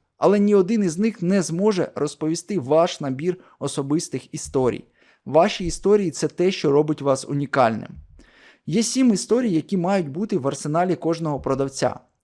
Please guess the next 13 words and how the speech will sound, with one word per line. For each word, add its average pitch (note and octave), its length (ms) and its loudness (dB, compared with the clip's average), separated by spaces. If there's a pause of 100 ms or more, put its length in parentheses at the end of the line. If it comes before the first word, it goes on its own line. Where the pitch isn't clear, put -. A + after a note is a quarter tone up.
(140)
Перша F#3 320 2
історія — - 420 -8
це - 100 -14
персональна F3+ 640 -2
історія. E3+ 480 0 (140)
Вона F#3+ 200 2
призначена F3+ 560 -2
для C#3 120 -2
того, G3 180 2
щоб D3 180 -2
допомогти C#3 520 -6
вам D#3+ 220 0
налагодити D3 640 0